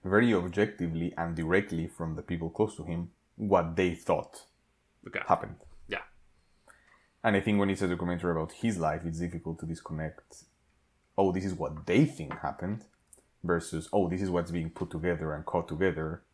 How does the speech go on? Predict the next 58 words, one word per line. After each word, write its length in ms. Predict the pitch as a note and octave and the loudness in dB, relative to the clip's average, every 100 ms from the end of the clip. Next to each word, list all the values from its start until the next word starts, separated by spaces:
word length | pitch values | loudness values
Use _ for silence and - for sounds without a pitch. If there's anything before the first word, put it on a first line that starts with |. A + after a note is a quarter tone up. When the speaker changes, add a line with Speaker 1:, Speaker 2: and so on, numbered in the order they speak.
| _ _ _ _ _ _ _ - | _ _ _ _ _ _ _ -6
Speaker 1:
This 260 | F2 F#2+ D#2+ | 0 0 -2
is, 120 | - | 0
like, 240 | F2+ E2 | 0 2
what 160 | F#2+ F2 | 2 6
I'm 160 | G#2 A2 | 6 6
gonna 180 | F#2+ | 2
take 220 | E2+ G2+ D#2+ | 0 -2 0
away 200 | F2+ F2 | -2 -2
from 180 | C#2+ | -6
the 60 | D2 | -6
movie 300 | F2+ E2+ D#2 | -4 -4 -4
is 60 | D#2 | -6
that 120 | D2 | -6
this 140 | E2 D#2+ | -6 -6
is 80 | |
what 160 | D2+ A#1+ | -8 -6
happened." 500 | - D#2+ A#1+ - - _ _ _ _ _ _ - | -4 -4 -6 -12 -16 _ _ _ _ _ _ -6
And 100 | F2+ | -2
maybe 200 | F#2 F#2+ | 2 2
it's 140 | E2+ | 2
that 280 | E2+ E2+ - | 4 4 4
extra 340 | E2+ - - G2 | -2 -2 -2 0
step 280 | - G#2+ | 4 2
that 140 | G#2 G#2 | 4 2
is 140 | G2+ | 2
needed 300 | G#2 G2+ A2 - _ | 0 -2 -4 -8 _
to 340 | - E2 D#2 E2+ - | -8 -6 -6 -8 -8
disconnect 500 | F2 - D#2+ E2+ - | -6 -4 -4 -4 -4
from 160 | G#2 | -2
it 140 | G#2+ G#2 | -2 -4
and 80 | D#2+ | -4
be 60 | |
like, 140 | E2 B2 | -4 -2
"No, 180 | B2+ F2 | 0 -2
this 100 | G#2 | -2
is 60 | |
what 200 | F#2 F2+ | -2 2
they 180 | B2+ A2 | 2 2
think 260 | - D2+ - | 0 -10 -10
happened." 360 | - - - - - _ _ | -10 -10 -12 -16 -20 _ _
Speaker 2:
Yeah. 100 | - | -10
Speaker 1:
And 140 | G2 F#2+ | -4 -2
we 100 | G#2+ | 0
don't 160 | A2 | 2
know. 220 | A2+ F2 - _ - - | 0 -2 -6 _ -18 -6
And 120 | E2+ | -2
that's 160 | F2+ - | 0 0
how 140 | G2 | 0
it 60 | G2 | 2
ends, 180 | D#2 | 0
right? 220 | D#2+ F2+ F#2 | -2 -2 0
They 180 | E2 | -2
start 340 | D#2+ - E2+ E2 | -4 -2 -2 0
talking 320 | E2+ E2 D#2+ | -4 -4 -6
and 120 | D#2+ | -6
there's 180 | D#2+ - | -8 -8
like, 160 | D#2+ F2 | -4 6
"Well, 400 | A#2+ A2+ G#2+ | 8 8 6